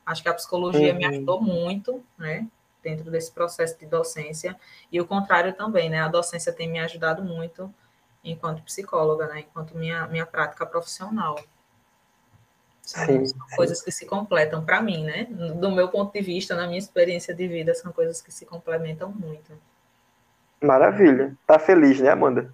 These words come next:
Speaker 1: Demais. <laughs>
Speaker 2: Que bom. Amanda, é, pra gente poder ir pra nossos finalmentes aqui, né,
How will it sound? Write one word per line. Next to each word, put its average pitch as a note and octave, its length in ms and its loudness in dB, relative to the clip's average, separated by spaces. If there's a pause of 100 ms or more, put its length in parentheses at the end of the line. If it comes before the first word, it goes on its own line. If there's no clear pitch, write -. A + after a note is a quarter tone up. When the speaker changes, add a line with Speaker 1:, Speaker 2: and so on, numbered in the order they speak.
(200)
Speaker 1:
Demais. F#3+ 720 2
<laughs> A3+ 220 -2 (1500)
Speaker 2:
Que F#3+ 120 6
bom. C3+ 400 4 (260)
Amanda, E3 600 6
é, C#3 280 6
pra C#3 140 6
gente E3+ 220 0
poder C#3+ 680 6
ir C#3 160 -2
pra C3+ 240 4
nossos C3 300 -2
finalmentes B2+ 580 -2
aqui, A#2+ 400 -2
né, B2+ 160 -6